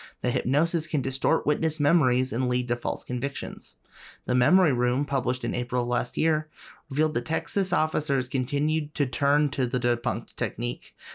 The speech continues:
sending dozens of men and women to prison and some to their deaths. The Texas Rangers are among the most prolific hypnotists in the state,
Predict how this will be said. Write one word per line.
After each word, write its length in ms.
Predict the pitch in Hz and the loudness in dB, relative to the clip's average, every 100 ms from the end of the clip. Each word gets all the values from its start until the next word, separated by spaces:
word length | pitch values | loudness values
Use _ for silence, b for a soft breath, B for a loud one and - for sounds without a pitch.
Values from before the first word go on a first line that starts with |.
| B | B
sending 380 | - 139 123 123 | -2 2 2 2
dozens 340 | 131 156 160 | 2 2 2
of 80 | 143 | 2
men 160 | 123 | 2
and 180 | 139 151 | 4 4
women 240 | 127 135 131 | 4 2 0
to 80 | 131 | -2
prison 460 | - 165 131 123 | 0 0 0 0
and 200 | 120 127 | 0 0
some 240 | - 156 139 | 0 2 0
to 80 | |
their 160 | 117 117 | 0 -2
deaths. 520 | 120 92 - - - _ B B B B _ | 0 -2 -4 -10 -12 _ B B B B _
The 100 | 135 | -2
Texas 420 | 139 151 190 180 | 0 0 0 0
Rangers 420 | 143 143 143 147 - | 2 2 2 2 2
are 140 | 135 | 2
among 300 | 131 127 131 | 2 2 2
the 60 | 123 | 0
most 320 | 123 120 - | 0 -2 -2
prolific 560 | 131 117 131 135 160 | 0 2 0 0 -2
hypnotists 580 | 156 127 127 123 120 - | -2 -4 -4 -4 -4 -4
in 140 | 120 117 | -4 -2
the 60 | |
state, 420 | 120 127 117 - | -2 -2 -2 -4